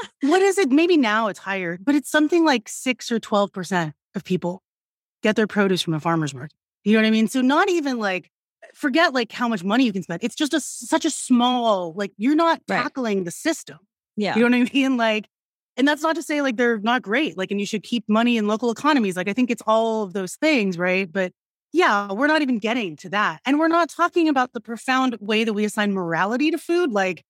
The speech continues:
Speaker 2: you know, like, that, that, you know, people who are poor make bad choices about
Speaker 1: Yeah.
Speaker 2: food. Like,
Speaker 1: Yeah.
Speaker 2: those are choices created by poverty and
Speaker 1: Yeah.
Speaker 2: scarcity. <laughs> Like,
Speaker 1: <laughs>
Speaker 2: anyway, we, I mean, this is not, like, a,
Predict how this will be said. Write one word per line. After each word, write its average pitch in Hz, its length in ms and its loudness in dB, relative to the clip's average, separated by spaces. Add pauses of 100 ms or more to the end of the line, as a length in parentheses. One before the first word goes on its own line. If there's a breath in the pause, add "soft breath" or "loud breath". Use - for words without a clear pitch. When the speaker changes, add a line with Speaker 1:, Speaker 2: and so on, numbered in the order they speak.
(380)
Speaker 2:
you 220 100 0
know, 220 200 2
like, 208 240 0
that, 214 180 -2 (140)
that, 233 140 -2 (100)
you 254 120 0
know, 247 60 2
people 247 260 -2
who 247 120 0
are 220 100 2
poor 208 240 -2
make 202 220 -2
bad 185 340 -2
choices 190 480 -4
about 180 300 0
Speaker 1:
Yeah. 175 140 -2
Speaker 2:
food. 185 200 -4
Like, 170 320 -4
Speaker 1:
Yeah. 180 240 -6 (120)
Speaker 2:
those 302 180 4
are 339 80 4
choices 311 480 0
created 233 420 0
by 247 140 0
poverty 226 580 0 (140)
and 226 140 0
Speaker 1:
Yeah. 196 80 -4
Speaker 2:
scarcity. 302 520 0
<laughs> - 40 -16
Like, 214 280 0
Speaker 1:
<laughs> 269 640 -2
Speaker 2:
anyway, 214 340 0
we, 262 260 2
I 226 40 -6
mean, 247 220 4
this 262 160 0
is 226 80 -4
not, 196 320 2
like, 165 180 -4
a, 151 400 -4